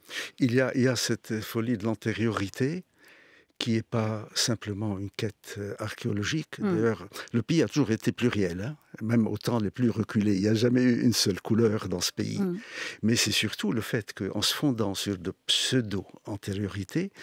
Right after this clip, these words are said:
Speaker 1: euh, arrive un deuxième postulat. « Puisque j'étais là avant toi, c'est que tu n'as pas le droit d'être là aujourd'hui. »
Speaker 2: Hmm.
Speaker 1: Et donc, ça justifie un peu l-, l'expulsion. Mais ce qui est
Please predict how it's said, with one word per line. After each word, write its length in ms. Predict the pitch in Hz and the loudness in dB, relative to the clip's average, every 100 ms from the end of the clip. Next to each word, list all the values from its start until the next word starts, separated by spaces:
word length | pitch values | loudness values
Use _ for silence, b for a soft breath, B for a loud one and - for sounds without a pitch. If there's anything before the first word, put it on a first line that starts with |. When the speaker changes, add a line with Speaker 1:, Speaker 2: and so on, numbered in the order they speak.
| B B B - | B B B -8
Speaker 1:
euh, 60 | - | -4
arrive 480 | 127 117 120 - - | 0 2 0 -2 -6
un 60 | 107 | -4
deuxième 380 | 104 131 107 92 | 0 0 0 -4
postulat. « 520 | 101 - 104 104 73 | -4 -4 -2 -2 -4
Puisque 260 | - - 123 | -2 0 2
j'étais 340 | 107 113 110 | 0 0 0
là 140 | 104 104 | 0 0
avant 260 | 107 104 | -2 -4
toi, 220 | 110 - 143 | -4 -4 -4
c'est 160 | - | -4
que 80 | - | -6
tu 160 | - 104 | -4 -2
n'as 80 | |
pas 120 | 104 113 | -2 -2
le 60 | |
droit 180 | 110 113 | 0 0
d'être 300 | 104 104 107 | 0 -4 -2
là 140 | 117 | -2
aujourd'hui. » 400 | 117 107 107 113 - | -2 -2 0 -2 2
Speaker 2:
Hmm. 220 | 170 143 - B B B | 0 0 -4 B B B
Speaker 1:
Et 100 | 117 | 2
donc, 200 | 123 123 | 2 0
ça 140 | - | -2
justifie 520 | 104 117 - 117 - | -2 -2 -2 -2 -2
un 80 | 113 | -4
peu 160 | 98 127 | -2 -2
l-, 180 | 101 104 | -2 -2
l'expulsion. 800 | 104 - - 107 - - 104 - B B B | 0 0 0 -2 -2 -2 -4 -8 B B B
Mais 100 | 113 | 2
ce 140 | 120 196 | 4 2
qui 160 | - | 2
est 100 | 160 | 0